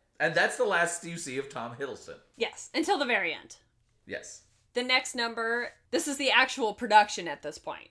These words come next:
Speaker 2: We are in the show.
Speaker 1: Correct.
Speaker 2: The next number is working in the coal mine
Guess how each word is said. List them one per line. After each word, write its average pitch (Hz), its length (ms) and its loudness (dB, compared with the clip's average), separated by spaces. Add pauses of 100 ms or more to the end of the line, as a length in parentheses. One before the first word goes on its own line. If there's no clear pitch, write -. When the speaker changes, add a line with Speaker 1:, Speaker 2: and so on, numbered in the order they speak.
Speaker 2:
We 180 180 -4
are 170 160 -2
in 285 220 -2
the 247 80 -6
show. - 260 -10 (240)
Speaker 1:
Correct. - 420 -10
Speaker 2:
The 233 80 0
next 277 280 2
number 247 440 -2
is 208 760 -6 (320)
working 233 340 -4
in 247 100 -6
the 247 80 -6
coal 214 240 -2
mine 202 420 0